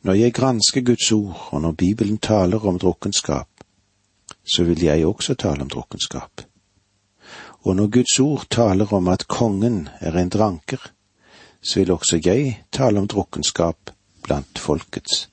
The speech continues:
ledere. Våkn opp, dere drunkne, og gråt.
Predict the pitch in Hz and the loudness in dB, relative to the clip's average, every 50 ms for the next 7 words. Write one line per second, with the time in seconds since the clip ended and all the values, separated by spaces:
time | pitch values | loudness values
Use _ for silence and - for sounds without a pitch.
0 | - - - - - - - - - - - - _ _ _ _ _ _ _ _ | -14 -10 -6 -6 -6 -6 -10 -16 -18 -18 -20 -20 _ _ _ _ _ _ _ _
1 | _ _ _ _ _ _ _ _ _ _ _ _ _ _ - - - _ - - | _ _ _ _ _ _ _ _ _ _ _ _ _ _ -20 -20 -20 _ -20 -20
2 | - - - - - - - - - - - - 123 123 139 127 - - 135 156 | -20 -20 -20 -20 -20 -20 -20 -20 -20 -20 -6 -2 2 2 2 2 0 0 0 0
3 | 143 - _ _ - - - - - - _ - - 101 92 - 98 92 92 90 | 0 0 _ _ -16 -16 -14 -16 -16 -20 _ -2 0 0 2 2 2 2 2 0
4 | - - - - _ _ _ _ - 110 101 101 90 80 - _ - 107 104 - | -4 -10 -20 -20 _ _ _ _ -2 0 0 0 0 -4 -8 _ -14 -14 -14 -14
5 | _ _ _ _ _ _ _ _ _ _ _ _ _ _ _ _ _ _ _ _ | _ _ _ _ _ _ _ _ _ _ _ _ _ _ _ _ _ _ _ _
6 | _ _ _ _ _ _ _ _ _ _ _ - - - - - 117 120 120 - | _ _ _ _ _ _ _ _ _ _ _ -20 -20 -8 -2 2 2 2 2 -2
7 | - - 156 185 262 269 - - _ _ - - - | -4 -2 0 0 0 0 -4 -12 _ _ -12 -12 -12